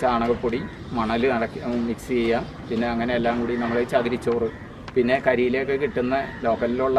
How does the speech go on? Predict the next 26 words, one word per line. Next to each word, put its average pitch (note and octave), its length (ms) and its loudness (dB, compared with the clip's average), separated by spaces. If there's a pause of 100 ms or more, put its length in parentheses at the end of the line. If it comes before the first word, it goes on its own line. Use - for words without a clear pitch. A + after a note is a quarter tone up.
ആൾക്കാരാണെങ്കിൽ B2 680 0
അവർക്ക് A#2+ 280 0
കുറച്ച് A#2+ 280 0
കരിയിലയൊക്കെ A#2+ 580 2
ഇതിൻ്റെ B2 260 -2 (460)
ഉള്ളിൽ C3 220 4 (120)
അടിയിൽ B2 260 4 (100)
ഫസ്റ്റ് B2 320 0
ഇട്ടിട്ട് B2 320 2 (140)
അതിൻ്റെ B2 280 2
മുകളിൽ B2 240 0 (100)
ബാക്കി A#2+ 340 -2 (120)
ഈ C#3+ 140 -6
വളവും B2 320 2 (200)
മണ്ണും A#2+ 260 0 (100)
മിക്സ് - 260 -6
ചെയ്ത് B2 180 4 (120)
വാരി A#2+ 240 2
ഇട്ടാൽ A2 220 0
മതി. F2+ 140 -6 (400)
അപ്പോൾ A#2 200 0
ഈ - 20 0 (100)
കരിയില B2+ 360 2 (360)
പൊടിഞ്ഞ് B2+ 420 2 (380)
നല്ല A#2+ 240 2 (680)
ഇതായിട്ട് C3 380 6